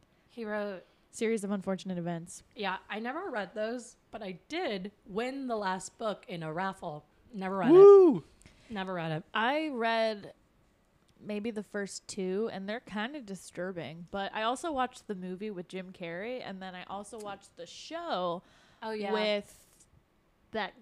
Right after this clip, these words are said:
Speaker 2: guy who plays Barney in How I Met Your Mother, and I can't think of his name right now.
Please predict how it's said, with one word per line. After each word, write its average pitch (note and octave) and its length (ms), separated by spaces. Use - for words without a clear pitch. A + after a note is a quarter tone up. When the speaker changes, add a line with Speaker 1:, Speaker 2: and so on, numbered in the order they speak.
Speaker 2:
guy A3 680
who G#3+ 100
plays G3 300
Barney F#3 760
in E3 80
How D#3+ 180
I D#3+ 60
Met E3 180
Your A3 120
Mother, B3 440
and A#3 120
I A3+ 60
can't F3+ 220
think E3+ 120
of E3+ 60
his F#3+ 120
name A3 200
right G#3+ 180
now. G#3+ 340